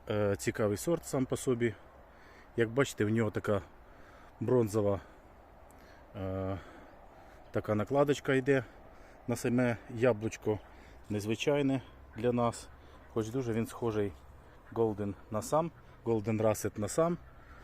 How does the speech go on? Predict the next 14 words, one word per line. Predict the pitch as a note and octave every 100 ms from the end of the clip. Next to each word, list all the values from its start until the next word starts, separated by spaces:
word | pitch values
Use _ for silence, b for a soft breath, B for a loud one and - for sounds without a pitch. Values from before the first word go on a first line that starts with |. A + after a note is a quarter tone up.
| B B B
е, | G#2 G#2+ G2+ A2
Golden, | C3 A#2+ B2 A#2 -
але | A2+ B2+ D3+ -
має | A2+ A#2 A2
от | G#2 - -
бронзовий | A#2+ A#2 A2+ G#2+ G2+
цей | G2 G#2
наліт | G2 F#2+ C#3 E3+ - - - - - B B B B B
і | G#2+
дуже | A2+ A#2+
цінується | G#2 A#2 A#2+ A2 F#2 G#2 F#2+ - B B B - B B B B B
в | -
Сполучених | - A#2+ A2 A2 G2+ - - - -
Штатах, | - C3+ D3+ D#3+ -